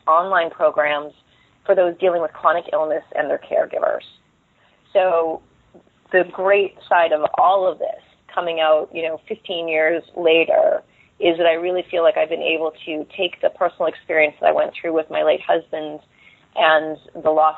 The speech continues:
that I suffered, um, and his sacrifice in, you know, how his life ended, you know, long before he got to accomplish the things that he had hoped for, and really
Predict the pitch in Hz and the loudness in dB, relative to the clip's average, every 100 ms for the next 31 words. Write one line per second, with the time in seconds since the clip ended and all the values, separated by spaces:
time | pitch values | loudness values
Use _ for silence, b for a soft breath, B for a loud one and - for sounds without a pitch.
0 | - 160 175 - 147 151 156 160 - _ | -2 -2 -2 -4 -6 -4 -6 -8 -14 _
1 | _ 156 160 156 156 - - 160 151 - | _ -20 -16 -16 -16 -18 -6 -2 -2 -4
2 | 208 - 165 - - - 139 - - _ | -8 -2 -2 -2 -4 -2 -2 -2 -14 _
3 | - 156 147 151 151 147 165 151 156 - | -12 -8 -6 -8 -12 -14 -12 -8 -8 -4
4 | 151 147 147 147 b b b b - 160 | 0 2 2 0 b b b b -8 -4
5 | 165 151 - 156 156 151 147 - _ 190 | 0 0 0 -4 0 -2 -2 -10 _ -10
6 | 160 151 170 180 165 160 170 165 151 165 | -8 0 2 2 -2 -8 -2 0 0 -2
7 | 143 - - 143 156 151 143 - - 151 | -2 -2 -2 -4 -4 -4 -6 -10 -10 -8
8 | 139 - - 165 147 147 156 151 _ - | -6 -4 -4 -4 -6 -2 -2 -2 _ -2
9 | 143 139 - b b b 190 202 | 0 0 -4 b b b 0 2